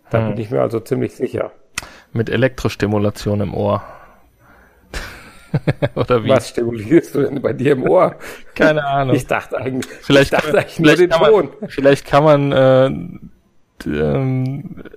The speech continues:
Speaker 2: <laughs> über solche Dinge vielleicht auch, äh, ein, eine Menschenmenge um einen herum simulieren oder so, keine Ahnung.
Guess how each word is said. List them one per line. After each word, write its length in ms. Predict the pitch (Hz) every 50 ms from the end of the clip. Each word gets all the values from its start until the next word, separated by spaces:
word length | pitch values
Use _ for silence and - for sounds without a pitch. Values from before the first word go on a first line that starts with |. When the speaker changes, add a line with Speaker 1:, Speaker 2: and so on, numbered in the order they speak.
| - - - - - - 160 156 - - -
Speaker 2:
<laughs> 800 | 127 190 - - - - - - - - - - - - _ _
über 800 | - - - - - - - - 135 131 131 127 127 123 127 127
solche 340 | 127 - 127 131 131 - 131
Dinge 680 | 113 123 120 123 123 123 123 123 - - - - - -
vielleicht 520 | - - - 127 139 - 117 - - - -
auch, 460 | - - - - - - 117 - -
äh, 420 | 123 120 113 113 113 113 113 117 -
ein, 480 | - - 117 113 113 113 110 113 117 117 - - - - - - - - - - - - - - _ _ _ -
eine 180 | - 123 123 117
Menschenmenge 960 | 117 113 123 131 - - - 131 123 123 120 120 120 117 110 110 113 110 110
um 180 | - - 110 -
einen 220 | - 104 113 107
herum 360 | 107 107 104 101 107 104 110
simulieren 640 | 104 104 104 104 104 107 104 104 107 107 104 104 98
oder 220 | - 120 123 120
so, 160 | - - - -
keine 320 | - - - 120 120 - -
Ahnung. 280 | 127 131 - 127 123